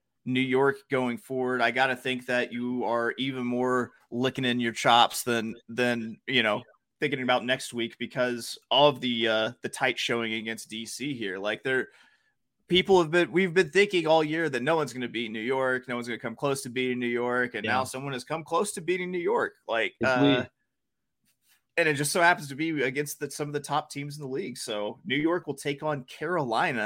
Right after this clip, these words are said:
Speaker 1: and I feel like Carolina is i-, in line for the upset special here. Like, I can't think of a team that matches up better with New York, quite honestly.
Speaker 2: This is a rematch of last year's championship game,
Speaker 1: Yeah.
Speaker 2: where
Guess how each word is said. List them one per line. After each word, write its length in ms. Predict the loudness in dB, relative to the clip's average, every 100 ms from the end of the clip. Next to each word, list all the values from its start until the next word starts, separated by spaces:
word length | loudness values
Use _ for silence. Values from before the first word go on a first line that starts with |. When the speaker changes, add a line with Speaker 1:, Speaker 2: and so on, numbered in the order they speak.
| -2
Speaker 1:
and 100 | -2
I 60 |
feel 280 | -4 -4 -2
like 280 | 2 2 0 -8 _ _ _ _ _
Carolina 520 | -4 0 2 2 2 0
is 360 | -2 -4 -8 -8
i-, 60 | -8 -8 0
in 160 | 0
line 340 | 4 2 2 0
for 120 | -6
the 160 | -2 0
upset 400 | 0 0 -4 -4
special 460 | -4 -4 -2 -6
here. 240 | -4 -4 -4
Like, 180 | -2
I 60 | -4
can't 260 | -2 -4 -4
think 140 | -8
of 100 | -6
a 60 | -8
team 240 | -6 -6
that 80 | -2
matches 380 | -2 -2 -4 -4
up 180 | -4
better 280 | -2 -2 -2
with 180 | -4 -6
New 100 | -4
York, 360 | -2 -2 -4 -8 _
quite 220 | -4 0 2
honestly. 640 | 2 0 2 2 4 2
Speaker 2:
This 120 | -2
is 120 | -8 -20 _
a 180 | 2 4
rematch 600 | 4 2 0 0 -4 -4
of 160 | -6 -4
last 300 | -2 -2 -4
year's 160 | -6 -4
championship 600 | -6 -6 -6 -4 -6 -4
game, 340 | -4 -4 -8 -14 _
Speaker 1:
Yeah. 220 | 0 0
Speaker 2:
where 560 | 2 4 6 4 -2